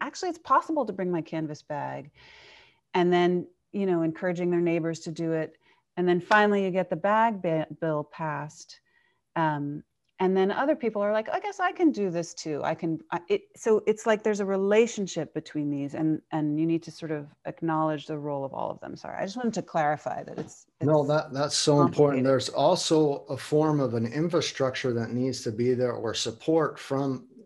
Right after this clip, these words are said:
Speaker 2: community, cities, uh, uh, uh,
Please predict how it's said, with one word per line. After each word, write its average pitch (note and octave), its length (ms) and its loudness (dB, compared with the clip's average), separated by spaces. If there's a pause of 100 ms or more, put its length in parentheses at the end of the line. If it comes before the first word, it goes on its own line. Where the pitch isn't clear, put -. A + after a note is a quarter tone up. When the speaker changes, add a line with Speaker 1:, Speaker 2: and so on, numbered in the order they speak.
(180)
Speaker 2:
community, C3 680 0
cities, B2+ 720 0 (300)
uh, - 140 -10
uh, A#2 840 -4
uh, A2 280 -6